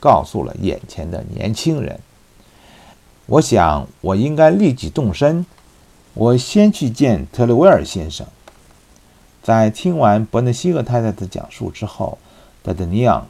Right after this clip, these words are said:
站了起来。就在这时，楼下的房间又有了响动。达达尼昂轻车熟路地挪开了地上松动的木板，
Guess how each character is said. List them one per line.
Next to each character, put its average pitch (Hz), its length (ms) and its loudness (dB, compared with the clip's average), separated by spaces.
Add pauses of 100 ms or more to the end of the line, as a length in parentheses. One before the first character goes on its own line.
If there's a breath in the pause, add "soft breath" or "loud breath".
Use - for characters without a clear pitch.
(100)
站 127 200 4
了 - 140 -12
起 - 200 -18
来。 - 300 -16 (560)
就 113 160 2
在 76 140 -4
这 123 260 0
时， - 380 -10 (360)
楼 107 240 -2
下 151 140 0
的 78 100 -4
房 87 300 -6
间 127 360 -2
又 147 200 2
有 69 140 -4
了 117 100 0
响 - 220 -8 (100)
动。 85 220 -8 (840 soft breath)
达 104 80 -4
达 107 120 0
尼 110 160 2
昂 73 360 2
轻 190 280 -2
车 175 180 0
熟 104 240 -6
路 139 180 -2
地 - 300 -8 (120)
挪 110 180 -2
开 143 200 -2
了 95 140 -4
地 120 220 -6
上 - 280 -8
松 175 300 -6
动 151 140 -6
的 82 100 -6
木 113 220 -4
板， - 200 -10